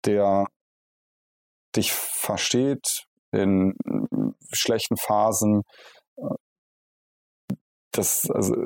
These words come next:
nachvollziehen kann, was passiert, das analysiert, sachlich und rational damit umgeht, dich unterstützt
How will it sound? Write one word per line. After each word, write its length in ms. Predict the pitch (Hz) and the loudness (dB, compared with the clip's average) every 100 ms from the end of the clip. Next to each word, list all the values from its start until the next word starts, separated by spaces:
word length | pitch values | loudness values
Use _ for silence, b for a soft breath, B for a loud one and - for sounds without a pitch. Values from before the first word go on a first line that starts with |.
| - _ | -6 _
nachvollziehen 800 | 113 104 120 - 117 - 110 107 | 0 2 2 0 -2 -2 0 0
kann, 260 | - 101 95 | 0 2 2
was 140 | 92 | 0
passiert, 480 | 95 - - 127 117 | -2 -2 0 0 0
das 120 | 92 | 0
analysiert, 720 | - 101 101 101 113 123 120 - | 2 2 2 2 2 2 0 0
sachlich 540 | 104 110 - 113 104 | 0 0 0 -2 0
und 100 | 104 | 0
rational 800 | 95 101 - 104 98 101 107 110 | 0 0 0 2 2 4 2 2
damit 280 | 101 95 - | 2 2 0
umgeht, 560 | 120 123 131 123 120 - | 0 0 2 2 0 0
dich 160 | 98 101 | -2 -2
unterstützt 840 | 95 92 - - 120 - - | 0 -2 -2 -2 -2 -2 -6